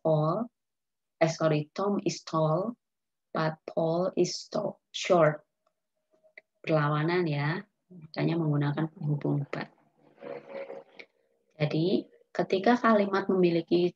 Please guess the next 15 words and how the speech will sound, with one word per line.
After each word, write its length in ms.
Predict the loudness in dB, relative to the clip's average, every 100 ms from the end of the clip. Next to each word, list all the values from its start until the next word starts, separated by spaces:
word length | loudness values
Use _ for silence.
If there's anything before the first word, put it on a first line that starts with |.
| _
satu, 1000 | -16 -6 -4 -4 -6 -2 0 2 0 -2 -4 -2
eh, 240 | 2 2 4
lebih 400 | 2 2 -2 2
dari 320 | 4 4 2
satu 480 | -2 -4 -6 -8 -8
klausa, 720 | -4 0 0 -2 -6 -8 -4 -2
ini 160 | -2
kan 180 | -2 -2
Tom 220 | -2 0
is 160 | -2 0
singing, 320 | 0 2 0
kan 160 | 0 -2
ini 160 | -2
satu 320 | -6 -6 -6 -2
klausa. 480 | 0 -2 -4 -10